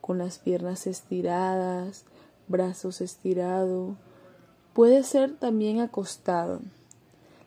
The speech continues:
La idea es una postura en la que te sientas cómodo y puedas realizar este ejercicio de la mejor manera. Cierra tus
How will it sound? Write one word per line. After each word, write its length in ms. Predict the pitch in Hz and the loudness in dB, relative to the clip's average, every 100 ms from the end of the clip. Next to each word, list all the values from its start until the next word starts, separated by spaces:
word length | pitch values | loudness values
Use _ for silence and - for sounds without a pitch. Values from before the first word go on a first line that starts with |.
| _ | _
La 180 | - 180 | -4 -2
idea 640 | 175 175 196 196 185 196 214 - - _ | 0 2 4 2 0 -6 -14 -20 -20 _
es 160 | 208 - | -8 -2
una 240 | 208 208 | 0 0
postura 640 | 226 226 - 202 196 202 - - _ _ - - | 0 -4 -2 0 2 0 -4 -12 _ _ -20 -6
en 200 | 202 202 | -2 2
la 100 | 190 | 0
que 140 | 185 185 | 0 -2
te 160 | 190 | -2
sientas 680 | 185 196 190 190 208 202 - - | -4 -4 -4 -4 -8 -8 -14 -18
cómodo 640 | - 247 262 285 302 330 339 _ - - _ _ _ _ _ - - | 0 4 6 6 4 0 -8 _ -20 -20 _ _ _ _ _ -14 0
y 120 | 254 | 0
puedas 600 | - - 226 247 294 294 | 0 4 6 6 2 0
realizar 480 | 262 214 196 - 190 | 0 0 0 0 0
este 280 | 202 208 240 | 0 -2 0
ejercicio 800 | 233 202 190 - 226 240 - 269 | 0 0 -2 -2 -2 -2 -2 0
de 60 | 254 | 0
la 160 | 226 | 0
mejor 520 | 208 196 160 185 175 | -2 -4 -4 -4 -4
manera. 420 | 185 180 180 180 - - - - - - - - - - - - - | -2 -2 -2 -6 -10 -20 -20 -20 -20 -20 -20 -20 -20 -20 -20 -20 -12
Cierra 600 | - - 208 220 262 285 | -10 0 4 4 2 0
tus 380 | 262 214 - | 0 -2 -8